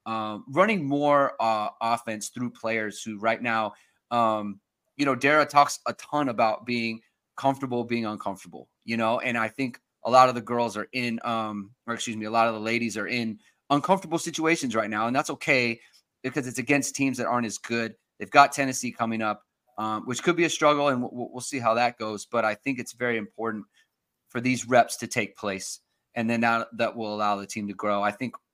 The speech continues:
from what we'll see from them, uh, going forward, um, you know, into, into March, February, March, that's when those teams really gonna, really gonna show up and shine.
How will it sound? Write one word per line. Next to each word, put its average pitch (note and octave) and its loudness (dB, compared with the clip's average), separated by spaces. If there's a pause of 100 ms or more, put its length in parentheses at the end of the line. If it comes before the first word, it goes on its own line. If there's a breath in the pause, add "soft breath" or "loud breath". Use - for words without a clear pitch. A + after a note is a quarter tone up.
from G#2+ -6
what B2 2
we'll A#2 -4
see A2+ -6
from G#2+ -10
them, G#2 -6 (920)
uh, G#2 -6
going G2+ -8
forward, G2+ -4 (560)
um, G2+ -2 (280)
you B2 0
know, G#2+ -2
into, A#2+ -2
into A2 -2
March, G#2 0
February, G#2+ 0
March, F#2+ 0
that's G2+ -8
when G2+ -10
those F#2+ -12
teams F#2 -8
really F#2 -6
gonna, F#2+ -4
really F#2+ -6
gonna F2+ -6
show F2+ -4
up F2 -6
and F2 -12
shine. E2+ -2